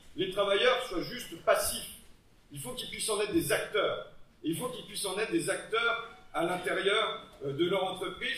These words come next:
et que nous, on ne soit pas, je, pas, je me place dans la perspective d'une prise de pouvoir, qu'on ne soit pas les planeurs que j'ai décrits, avec, euh, les planeurs écolos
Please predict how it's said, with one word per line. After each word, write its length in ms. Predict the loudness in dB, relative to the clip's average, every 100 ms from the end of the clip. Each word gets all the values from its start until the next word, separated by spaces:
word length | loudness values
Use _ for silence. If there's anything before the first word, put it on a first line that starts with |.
| -4
et 120 | -4
que 100 | -4
nous, 180 | -6 -4
on 160 | -2 -2
ne 60 |
soit 220 | -2 -2
pas, 420 | 2 2 0 -6 -14
je, 60 |
pas, 320 | -4 -2 -2 -4
je 260 | -12 -12
me 60 | -10
place 220 | -6 -6
dans 160 | -6 -10 -14 -12
la 100 | -4
perspective 520 | -4 -4 -6 -8 -10
d'une 140 | -10
prise 180 | -8 -10
de 80 | -10
pouvoir, 640 | -12 -2 0 0 -4 -14 -4
qu'on 80 | -2
ne 80 | 2
soit 180 | 2
pas 140 | 4 2
les 120 | 2
planeurs 600 | 6 6 6 4 4 2
que 80 | -2
j'ai 140 | -2
décrits, 460 | -2 -2 -4 -4 -10 -20 -20 -20 -20 -20 -20 -20 -2
avec, 320 | 2 6 6 4 -2 -10 -6
euh, 340 | -2 0 -2 0
les 140 | 2
planeurs 420 | 4 4 4 2 0
écolos 720 | -2 -4 0 0 0 -6